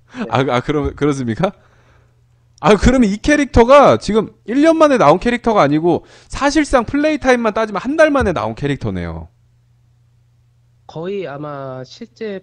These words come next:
Speaker 1: 플레이 시간은 그 정도 될 거예요.
Speaker 2: 어, 그러면은 열심히 하셨네. 그러면은, 그러면 이해가 됩니다. 이 정도면. 지금 완전히 무자본인가요?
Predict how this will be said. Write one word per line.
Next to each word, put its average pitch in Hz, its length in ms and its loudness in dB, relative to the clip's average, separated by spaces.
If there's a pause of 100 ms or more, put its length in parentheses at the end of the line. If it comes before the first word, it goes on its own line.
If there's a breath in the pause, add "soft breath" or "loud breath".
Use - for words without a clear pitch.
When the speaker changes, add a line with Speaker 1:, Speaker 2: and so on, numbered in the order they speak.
Speaker 1:
플레이 220 280 -10
시간은 170 300 -12
그 131 80 -14
정도 127 280 -12
될 117 220 -14
거예요. 107 280 -20
Speaker 2:
어, 113 260 -2
그러면은 254 720 2
열심히 214 400 -6
하셨네. 107 880 -2
그러면은, 214 600 0
그러면 262 340 0
이해가 165 280 2
됩니다. 110 340 -2
이 98 100 -2
정도면. 87 500 -8 (260 soft breath)
지금 208 140 4
완전히 196 280 4
무자본인가요? 143 720 0